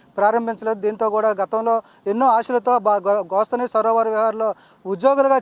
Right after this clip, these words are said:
చేరినటువంటి యువత అంతా కూడా ఉపాధి కల్పన కోసం ఉన్నటువంటి ఆనాటి యువత అంతా కూడా ఇప్పటికీ కూడా ఖాళీగా ఉన్న పరిస్థితి ఉంది. మరి వాళ్ళ పరిస్థితి ఏంటి, రాబోయే రోజుల్లో వాళ్ళు ఏం కోరుకుంటున్నారో వాళ్ళని అడిగి తెలుసుకునే ప్రయత్నం చేద్దాం. ఆ, చెప్పండి, ఇప్పుడు ఏదైతే రెండు వేల సంవత్సరంలో ఈ బోట్స్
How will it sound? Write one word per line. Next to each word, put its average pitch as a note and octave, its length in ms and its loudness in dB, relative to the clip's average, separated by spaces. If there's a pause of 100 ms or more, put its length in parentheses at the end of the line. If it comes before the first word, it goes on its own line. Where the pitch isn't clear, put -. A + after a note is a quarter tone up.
చేరినటువంటి A#3 480 0
యువత G#3 260 -2
అంతా A3 220 0
కూడా G#3+ 200 0
ఉపాధి A#3 280 0
కల్పన A3+ 300 -2
కోసం A3 280 -4
ఉన్నటువంటి G#3 460 -8 (280)
ఆనాటి G#3+ 340 4
యువత A3+ 180 0
అంతా A#3+ 260 0
కూడా A3+ 180 0
ఇప్పటికీ A#3 340 -2
కూడా A3+ 180 0
ఖాళీగా A3 420 0
ఉన్న A3 120 -2
పరిస్థితి G3+ 380 -6
ఉంది. G#3 200 -6 (260)
మరి A3 100 2
వాళ్ళ G#3 220 4
పరిస్థితి A#3 420 -2
ఏంటి, A#3+ 280 -2
రాబోయే A3 360 0
రోజుల్లో A3 340 -2
వాళ్ళు G3+ 200 -2
ఏం G#3+ 140 -6 (320)
కోరుకుంటున్నారో A3+ 560 0
వాళ్ళని G#3 240 0
అడిగి G#3 140 -6
తెలుసుకునే G#3 380 -6
ప్రయత్నం G3+ 500 -8
చేద్దాం. A3 300 -8 (360)
ఆ, F#3 100 -4 (100)
చెప్పండి, F#3 280 -8
ఇప్పుడు F3+ 160 -14
ఏదైతే G#3 360 -4
రెండు F#3 220 -4
వేల A3+ 140 2
సంవత్సరంలో G3+ 520 -6
ఈ F#3+ 140 -6
బోట్స్ F3+ 500 -10